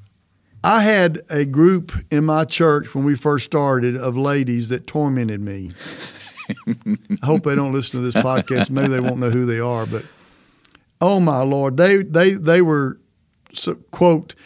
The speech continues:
"spiritual mothers." They thought they knew everything,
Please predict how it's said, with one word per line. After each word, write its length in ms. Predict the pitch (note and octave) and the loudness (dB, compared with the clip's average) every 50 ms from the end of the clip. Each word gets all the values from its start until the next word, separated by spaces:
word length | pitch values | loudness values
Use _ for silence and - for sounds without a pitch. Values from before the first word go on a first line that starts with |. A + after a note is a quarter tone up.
| - _ _ | -20 _ _
"spiritual 760 | - - - - - - F#3+ F#3+ F#3 F#3 F3 C#3+ - E3+ E3 | -10 -8 -8 -6 0 2 6 6 6 6 6 4 2 2 2
mothers." 460 | D#3+ D#3+ D#3 D3 C#3+ A#2+ A#2+ A2 G#2+ | 4 4 2 2 2 0 -2 -2 0
They 200 | A#2 D#3+ F3 F#3+ | 2 4 4 4
thought 380 | F#3+ F#3+ F#3+ F3 E3+ E3+ E3+ E3+ | 2 2 2 2 2 2 0 0
they 160 | E3+ D#3+ D#3+ D#3+ | 0 2 2 2
knew 280 | D#3 D#3 D3+ D3+ D3 | 2 2 2 4 4
everything, 800 | D#3 D#3+ D#3 D3 D3 C#3+ - D#3 D3 D3 D3 D3 C#3+ C#3+ C#3 C3+ | 4 4 4 2 0 -2 0 0 0 2 2 2 2 0 0 -2